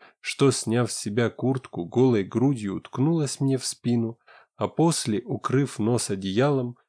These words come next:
грела так, как даже семечка не смогла бы меня согреть. Если б еще ее шаловливые подмерзшие ручки не дразнили меня там, где не нужно, так вообще бы уснул мгновенно.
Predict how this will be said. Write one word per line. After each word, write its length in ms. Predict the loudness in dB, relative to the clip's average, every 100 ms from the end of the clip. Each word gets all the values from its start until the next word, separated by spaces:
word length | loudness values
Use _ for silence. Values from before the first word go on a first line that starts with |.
| _ _
грела 540 | 0 4 4 2 0 -4
так, 280 | 0 0 -2 _
как 180 | -4 0
даже 300 | 0 0 0
семечка 640 | 0 2 4 4 0 -6
не 140 | -6 -6
смогла 520 | -4 -2 0 2 4
бы 140 | 4
меня 320 | 2 2 0 -2
согреть. 640 | -4 -6 -4 -6 -8 -14 _ _ -20 _ -10
Если 500 | -2 0 0 0 -4
б 80 | -4
еще 460 | -4 -4 -2 0
ее 400 | 2 0 0 0 0
шаловливые 760 | -2 -2 -2 0 0 2 0
подмерзшие 800 | -2 -4 0 2 2 -2 -2 0
ручки 440 | 0 0 -2 -8 -6
не 160 | -4
дразнили 580 | 0 0 2 2 2 2
меня 320 | 0 0 0
там, 320 | 0 0 0
где 220 | 0 0 2
не 140 | 2
нужно, 480 | 2 0 -2 -8 -10 -16 -20 _ _
так 260 | -4 -4 -4
вообще 560 | -4 -4 -2 -4 -2 -2
бы 160 | -2
уснул 440 | -4 -6 -4 0 0
мгновенно. 800 | -2 -4 -2 -2 -2 -6 -10